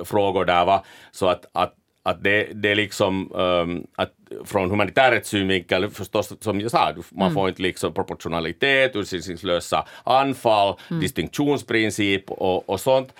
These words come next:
Speaker 1: Att, att jag har, och det är därför just Röda Kors, eh, vi, vi, vi godkände resolution tvåtusenelva, vad vi sa liksom att, att, eh, det är nog väldigt svårt att tänka sig att hur man kunde använda och att oberoende, så att säga, så mänskligheten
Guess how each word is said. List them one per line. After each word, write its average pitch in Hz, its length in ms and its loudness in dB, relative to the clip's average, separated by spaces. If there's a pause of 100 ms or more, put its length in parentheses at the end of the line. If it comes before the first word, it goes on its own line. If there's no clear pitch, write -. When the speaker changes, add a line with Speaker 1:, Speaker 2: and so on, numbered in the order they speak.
(200)
Speaker 1:
Att, 95 320 -2
att 92 180 0
jag 98 100 4
har, 110 280 4
och 107 220 0
det 107 80 4
är 113 40 4
därför 123 320 4
just 104 260 -4 (120)
Röda 101 200 2
Kors, 113 340 -2
eh, 85 80 -8 (360)
vi, 98 220 -10
vi, 110 280 -4
vi 107 140 0
godkände 104 580 2
resolution 104 540 0
tvåtusenelva, 107 680 0
vad 95 160 2
vi 95 80 -2
sa 107 200 2
liksom 98 300 -2
att, 98 120 -4 (280)
att, - 220 -6
eh, 80 380 -10
det 113 140 2
är 117 40 2
nog 117 160 0
väldigt 110 460 2
svårt 92 540 -4
att - 160 -8
tänka 110 360 0
sig 85 220 -2
att - 180 -4
hur 117 120 0
man 95 180 0
kunde 87 360 -2
använda 87 640 0 (360)
och 98 180 2
att 90 100 -4
oberoende, 101 800 0
så - 160 -2
att 90 120 -4
säga, 90 440 2
så 92 240 -2
mänskligheten 95 920 -2